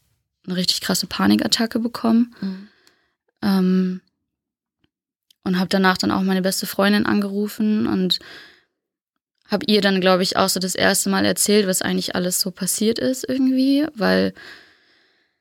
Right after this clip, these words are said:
Speaker 1: ja, das ist, glaub ich, auch so ein bisschen ausschlaggebend für meine Erzählung, dass ich halt alles immer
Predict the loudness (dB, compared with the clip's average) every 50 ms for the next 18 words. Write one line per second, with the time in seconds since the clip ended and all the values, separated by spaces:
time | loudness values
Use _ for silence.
0 | _ _ _ _ _ _ _ _ _ _ _ _ _ _ _ 2 4 4 4 2
1 | 0 0 2 2 4 4 4 2 2 0 0 2 0 0 0 0 0 0 0 2
2 | 2 2 2 2 0 -2 -6 -10 _ _ _ _ -6 -4 -2 -2 0 -2 -2 0
3 | 0 0 0 0 -2 -2 -2 0 2 2 2 2 0 0 0 0 0 0 0 0
4 | 0 -2 -2 -4 -4 -4 -2 -2 -4 0 0 2 2 2 2 0 -2 -2 0 0
5 | 0 2 0 0 0 -2 -4